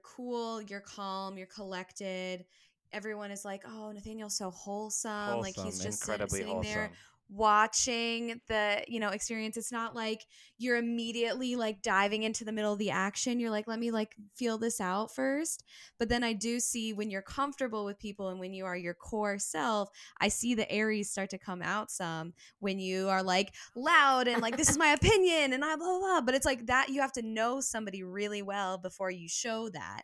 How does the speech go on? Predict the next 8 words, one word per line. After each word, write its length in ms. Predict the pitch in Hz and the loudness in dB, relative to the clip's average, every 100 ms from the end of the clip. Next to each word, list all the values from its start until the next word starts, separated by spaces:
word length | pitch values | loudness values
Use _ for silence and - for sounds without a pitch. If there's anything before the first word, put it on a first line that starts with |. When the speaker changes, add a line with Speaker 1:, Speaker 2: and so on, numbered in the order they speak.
| - | -6
Speaker 3:
Yes. 400 | 151 131 123 - | -2 -2 -2 -4
Speaker 1:
And 160 | 226 220 | -4 -2
when 160 | 214 | -4
you're 400 | 214 202 196 190 - _ _ _ - | -4 -2 0 -2 -4 _ _ _ -10
connecting 440 | - 240 208 233 | -4 0 0 -2
with 120 | 214 202 | -6 -8
people 280 | 208 190 170 | -8 -6 -4
emotionally, 920 | 180 302 392 - 214 170 160 151 160 | -2 0 0 -2 -2 -4 -6 -6 -8